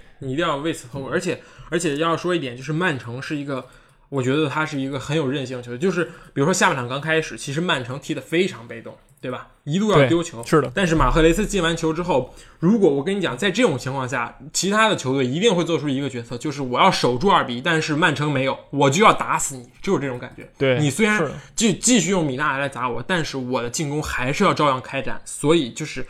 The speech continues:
Speaker 1: 斯特林最后那个进球，对吧？
Speaker 2: 对。
Speaker 1: 快乐一整场，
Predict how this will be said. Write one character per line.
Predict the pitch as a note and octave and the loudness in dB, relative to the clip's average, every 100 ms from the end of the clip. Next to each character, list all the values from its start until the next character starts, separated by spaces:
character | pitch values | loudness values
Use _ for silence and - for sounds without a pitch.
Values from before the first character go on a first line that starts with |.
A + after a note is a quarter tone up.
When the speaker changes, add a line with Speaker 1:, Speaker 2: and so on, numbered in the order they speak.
| - - | -12 -12
Speaker 1:
斯 | - | -2
特 | E3 | 2
林 | D3 A#2 | 2 0
最 | C3+ | -4
后 | C3+ | -6
那 | B2+ | -6
个 | B2 | -10
进 | A#2+ | -12
球， | B2 - | -18 -20
对 | - B2 | -20 -20
吧？ | - _ _ _ _ _ _ _ | -20 _ _ _ _ _ _ _
Speaker 2:
对。 | - | 2
Speaker 1:
快 | E3+ D#3+ | 4 6
乐 | E3 | 6
一 | D3+ | 4
整 | C3 C3 | 2 -2
场， | - - | -6 -14